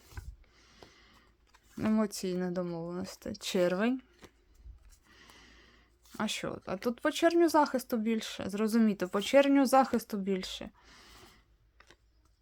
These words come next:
Але є загроза для населення. Є загроза для населення на червень місяць, бо можуть бути обстріли, звісно, з загрозою. Не без загрози. І праця П П О виходить. Багато праці в П П О.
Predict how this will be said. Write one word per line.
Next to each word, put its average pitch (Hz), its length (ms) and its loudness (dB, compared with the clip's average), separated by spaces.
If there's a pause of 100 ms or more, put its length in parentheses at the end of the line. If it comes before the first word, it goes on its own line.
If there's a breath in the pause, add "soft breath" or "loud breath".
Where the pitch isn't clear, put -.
(640 loud breath)
Але 277 340 10
є 285 120 6
загроза 254 480 6
для 214 240 4
населення. 175 640 2
Є 220 180 4
загроза 190 440 2
для 190 160 0
населення 240 540 6
на 190 120 4
червень 233 580 4
місяць, 190 560 4
бо 226 280 6
можуть 240 360 6
бути 226 280 0
обстріли, 240 540 6
звісно, 233 400 2
з 185 40 0
загрозою. 180 720 0
Не 240 360 2
без 220 180 6
загрози. 196 560 4 (320 loud breath)
І - 80 0
праця 277 360 6
П 247 140 6
П 240 140 2
О 220 200 8
виходить. 170 540 -2
Багато 214 380 -2
праці 247 320 2
в 214 120 -2
П 226 240 -2
П 220 160 -2
О. 170 260 -2